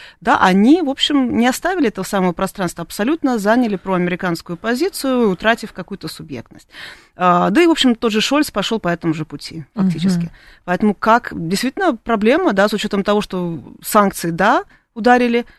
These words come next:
Speaker 1: а, разрыв связи в энергетике ударил, собственно, ведь тоже те же «Северные потоки» — это же не российская, что называется, прихоть была, да, ведь это какая была задача? Это обеспечить, прежде всего, Германию,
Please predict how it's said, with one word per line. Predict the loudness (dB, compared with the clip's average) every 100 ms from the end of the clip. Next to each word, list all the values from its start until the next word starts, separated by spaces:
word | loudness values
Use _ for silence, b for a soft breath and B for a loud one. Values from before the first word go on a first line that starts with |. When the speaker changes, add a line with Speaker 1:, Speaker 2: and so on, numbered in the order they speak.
| b
Speaker 1:
а, | -4 2 4 4 4 0 -4 0
разрыв | 2 4 2 2
связи | 2 2 2
в | 4
энергетике | 4 2 0 -2 -6
ударил, | -4 0 2 2 -2
собственно, | -6 -6 -4
ведь | -4 -4 -6
тоже | -4 -2 -2
те | -2
же | -2
«Северные | 0 0 2 -2
потоки» — | -2 -6 -4 -6
это | -6
же | -4 -2
не | 0 0 0 0
российская, | -2 -2 -4 -4
что | -2
называется, | -2 -2 -2
прихоть | -2 -2 -4
была, | -4 0 0
да, | 0 -2
ведь | -2 -6
это | -6 -8
какая | -8 -8 -6
была | -4
задача? | -4 -4 -4 -4
Это | -4 -4
обеспечить, | -6 -8 -6 -6 -8 B B B _
прежде | -4 -2
всего, | 2
Германию, | 4 6 6 4 2 0 0